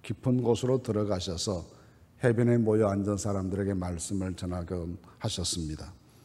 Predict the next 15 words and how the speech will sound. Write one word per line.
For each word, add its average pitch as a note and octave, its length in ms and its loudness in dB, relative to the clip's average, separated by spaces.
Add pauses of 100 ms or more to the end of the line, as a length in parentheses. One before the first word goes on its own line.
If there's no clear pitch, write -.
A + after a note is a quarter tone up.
(480)
그날도 A#2 380 8
그렇게 C#3+ 300 6
하시기 C3 380 2
위해서 G2+ 560 4 (300)
시몬 A2+ 460 4
베드로의 G#2 500 4
배를 G2+ 300 0
타시고 F#2+ 760 -2 (480)
해변에 A#2 320 6
앉은 G#2 380 2
무리들에게 G2 720 0 (360)
말씀을 G2+ 540 -2
가르치시고 F#2+ 640 -4
난 F2 220 -2
다음에 F2+ 560 -2